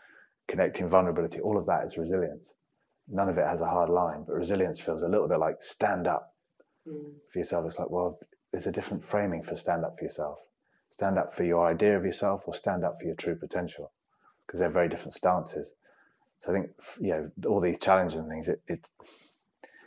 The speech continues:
Speaker 1: they're, they're really important to get through,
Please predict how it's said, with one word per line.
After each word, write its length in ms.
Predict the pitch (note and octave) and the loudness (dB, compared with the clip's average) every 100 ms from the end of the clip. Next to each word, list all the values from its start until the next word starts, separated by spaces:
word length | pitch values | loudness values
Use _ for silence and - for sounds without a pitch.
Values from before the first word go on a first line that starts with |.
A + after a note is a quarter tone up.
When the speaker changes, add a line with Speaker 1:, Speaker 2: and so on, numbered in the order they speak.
| _ _ | _ _
Speaker 1:
they're, 240 | F2+ F2 F2 | 2 2 2
they're 460 | F#2+ F2 E2 - - _ _ _ _ - | 4 4 4 0 -8 _ _ _ _ 0
really 240 | G2 G2 | 4 4
important 420 | E2 G2 B1+ E2 | 4 2 0 -2
to 100 | - | -6
get 360 | D#2+ - - - | -2 4 4 4
through, 360 | - D2 C#3+ | -2 -2 -2